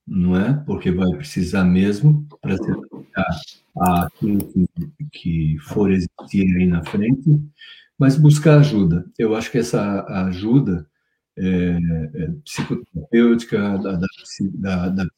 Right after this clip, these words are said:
do psicofármaco, se for o caso, da, da abordagem corporal, que no meu caso, que eu acho que é naquilo lá que eu acredito. E, fundamentalmente, que haja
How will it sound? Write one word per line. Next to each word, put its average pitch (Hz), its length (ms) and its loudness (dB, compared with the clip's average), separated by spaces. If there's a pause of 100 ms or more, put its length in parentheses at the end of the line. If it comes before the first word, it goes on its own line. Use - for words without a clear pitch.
do 101 240 -2
psicofármaco, 104 1200 -4 (260)
se - 200 -6
for 107 200 -2
o 92 100 -4
caso, 110 720 0
da, 98 160 -2
da 98 220 0
abordagem 95 520 0
corporal, 98 640 -2
que 92 140 -4
no 92 100 2
meu 87 200 2
caso, 107 680 -2
que - 140 -8
eu 87 140 -2
acho - 220 -8
que 82 300 -2 (320)
é 90 40 -2
naquilo 95 380 2
lá 95 140 2
que 95 100 -6
eu 98 80 2
acredito. 90 640 -4 (760)
E, 185 420 4 (380)
fundamentalmente, 156 1120 4
que 165 240 2
haja 123 460 4